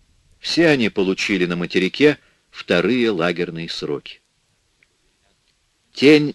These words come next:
оперчек отдела постоянно затмевала и без того не беззаботное небо ссылки. Под оком оперативника, на стукаческом простуке, постоянно в надрывной работе,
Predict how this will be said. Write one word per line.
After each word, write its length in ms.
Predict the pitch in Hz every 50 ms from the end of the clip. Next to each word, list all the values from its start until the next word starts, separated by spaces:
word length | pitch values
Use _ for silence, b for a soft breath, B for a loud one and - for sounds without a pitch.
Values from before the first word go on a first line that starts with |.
| _ _
оперчек 720 | - 113 131 139 - - 135 127 123 - - - 117 117 -
отдела 540 | 117 107 98 90 78 82 98 113 120 120 123
постоянно 880 | - - 113 - - - - 98 87 87 104 113 113 110 107 104 101 92
затмевала 720 | 87 98 92 - - 90 90 85 90 104 127 131 127 127
и 100 | 120 110
без 220 | 98 101 92 -
того 460 | - - 95 87 92 110 131 127 127 B B B B B B
не 140 | - 95 98
беззаботное 920 | 90 98 95 85 78 78 90 85 80 90 101 110 - - 95 98 95 92
небо 280 | 85 78 85 90 80 85
ссылки. 580 | - - - - - 80 71 - - - - _ _ _ _ _ _ _ _ _ _ _ _ _ _ _ -
Под 180 | 92 87 80
оком 320 | 101 113 113 - 123 107 104
оперативника, 920 | 101 92 - 98 95 90 - - 123 127 113 110 98 - - 80 71 - _ _ b b b b b b b b
на 200 | 90 90 98 101
стукаческом 920 | 95 - - - 101 - - 113 117 113 - 113 - - - 107 98 95 90 _
простуке, 880 | - - 87 101 135 143 - - - - 110 - - - 87 78 - _ _ _ _ _ b b b b b b b
постоянно 840 | - 85 - - - 95 87 90 104 120 123 120 117 113 110 101
в 80 | 90 76
надрывной 580 | 78 90 95 87 90 98 127 117 101 95 92 87
работе, 580 | 82 85 78 73 101 127 123 - - - 85